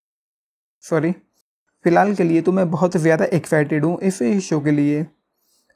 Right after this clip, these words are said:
And let's hope कि ये, ये कुछ अच्छा निकल के आए। And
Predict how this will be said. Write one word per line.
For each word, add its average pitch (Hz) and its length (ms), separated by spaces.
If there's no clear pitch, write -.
And 151 200
let's 156 220
hope 190 200
कि 185 80
ये, 160 180
ये 156 180
कुछ 170 220
अच्छा 160 220
निकल 156 280
के 170 140
आए। 190 180
And 151 180